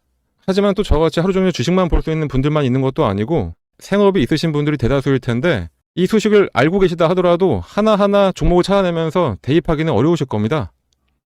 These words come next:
그런 분들은 이 소식을 이용하고 각 종목의 기술적, 기본적 분석을 더해서 종목도 저희가 추천을 해드리고 있습니다.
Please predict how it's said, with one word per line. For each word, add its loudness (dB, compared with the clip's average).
그런 -2
분들은 0
이 0
소식을 0
이용하고 2
각 -6
종목의 2
기술적, -2
기본적 -2
분석을 0
더해서 0
종목도 0
저희가 0
추천을 -2
해드리고 0
있습니다. -2